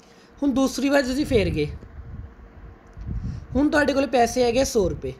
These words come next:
ਸਬਵੇ ਗਏ, ਤੁਹਾਡੇ ਕੋਲ ਪੈਸੇ ਕਿੰਨੇ ਹੈ? ਸੌ ਰੁਪਏ।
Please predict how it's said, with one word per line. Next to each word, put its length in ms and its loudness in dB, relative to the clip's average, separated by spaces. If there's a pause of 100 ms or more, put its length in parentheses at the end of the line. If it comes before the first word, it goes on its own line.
(520)
ਸਬਵੇ 520 2
ਗਏ, 260 4 (420)
ਤੁਹਾਡੇ 140 -2
ਕੋਲ 100 -4
ਪੈਸੇ 340 -2
ਕਿੰਨੇ 300 0
ਹੈ? 120 0 (220)
ਸੌ 260 0
ਰੁਪਏ। 260 -8